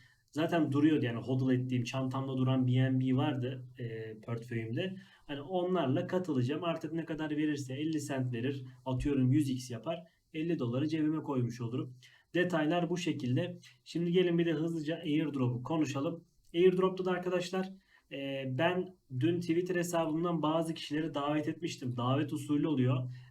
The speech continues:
E, Arkam'ın platformuna siz de arkadaşlarınızı, arkadaşlarınızın maili ve ismiyle kaydı-, e,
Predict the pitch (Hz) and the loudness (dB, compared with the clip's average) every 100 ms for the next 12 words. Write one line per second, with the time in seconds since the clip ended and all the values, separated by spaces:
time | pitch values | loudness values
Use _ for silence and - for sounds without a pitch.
0 | - 127 120 127 - - - 170 - _ | -8 -6 -6 -8 -14 -20 -18 -18 -18 _
1 | _ 139 139 160 185 165 151 165 165 - | _ -8 -4 -2 0 0 2 2 0 0
2 | 160 131 139 180 175 - _ - 160 165 | 0 2 0 -2 -6 -14 _ -6 -2 -2
3 | 160 165 160 151 165 147 143 165 143 151 | -2 -2 -2 -2 -2 0 0 -2 -2 -2
4 | 151 156 151 147 143 147 151 139 127 127 | -2 0 -2 0 2 4 2 2 -2 -4
5 | - 156 127 - - 156 151 156 151 131 | -6 -2 0 0 -2 -2 -2 -2 -4 -4